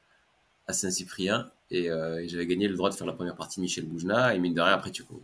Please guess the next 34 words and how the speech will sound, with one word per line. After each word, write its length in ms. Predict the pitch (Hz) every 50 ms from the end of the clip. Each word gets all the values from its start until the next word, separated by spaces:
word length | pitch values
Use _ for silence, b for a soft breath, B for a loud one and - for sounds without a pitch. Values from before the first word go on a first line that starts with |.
| -
tu 80 | - -
commences 260 | - 82 85 82 - 78
à 20 |
dire, 140 | 71 82 78
bah, 100 | 76 76 73 - _ b b b b b
j'ai 100 | - 82
fait 120 | 80 80 80
la 80 | 76
première 340 | - - 80 82 82 78 -
partie 260 | - - - - -
d'un 120 | 82 76 -
tel. 400 | - 104 110 117 127 98 - b b b b b b b b b _ - - -
J'ai 200 | 80 78 85 82
refait 320 | 85 95 95 - - 101
le 60 | 98
concours, 260 | - 104 92 - 107
le 80 | 92 95
même 180 | 107 110 110 110
concours 240 | - 110 - 107
l'année 140 | 101 98 95
d'après, 240 | 95 95 95 - 104
ça 100 | - 92
m'a 100 | 82 80
permis 260 | 80 85 85 87 90
de 40 | -
faire 120 | - 85
la 80 | 85 82
première 200 | - 90 85 85
partie 300 | - 82 - - - 87
de 80 | 85 82
Didier 360 | 82 87 90 87 92 95 90
Bénureau, 440 | 90 90 90 90 87 87 98 104 104
je 80 | -
crois. 360 | - - 101 104 110 113 b